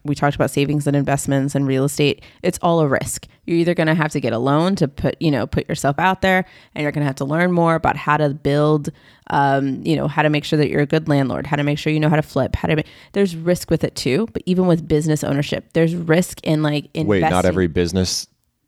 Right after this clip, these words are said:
Speaker 2: start, that starts up is successful?
Speaker 1: No, it's not. <laughs> In fact, more often than not, they're not. And the reason why they're not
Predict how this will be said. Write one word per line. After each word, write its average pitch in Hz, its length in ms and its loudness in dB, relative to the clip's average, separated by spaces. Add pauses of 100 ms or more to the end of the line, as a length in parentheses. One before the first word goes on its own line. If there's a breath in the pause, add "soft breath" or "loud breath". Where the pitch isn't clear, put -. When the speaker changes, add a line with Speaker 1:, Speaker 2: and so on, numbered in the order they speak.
(180)
Speaker 2:
start, 90 420 0
that 85 120 2
starts 92 320 0
up 92 160 2
is 90 120 -2
successful? 110 520 -4
Speaker 1:
No, 220 680 0
it's - 260 -4
not. 180 600 0
<laughs> 175 440 0
In 202 140 0
fact, 196 240 -2
more 208 280 0
often 226 280 0
than 196 160 0
not, 190 240 0
they're 170 160 2
not. 175 340 0
And 170 160 0
the 170 80 2
reason 220 600 0
why 175 280 0
they're 160 140 2
not 170 540 -2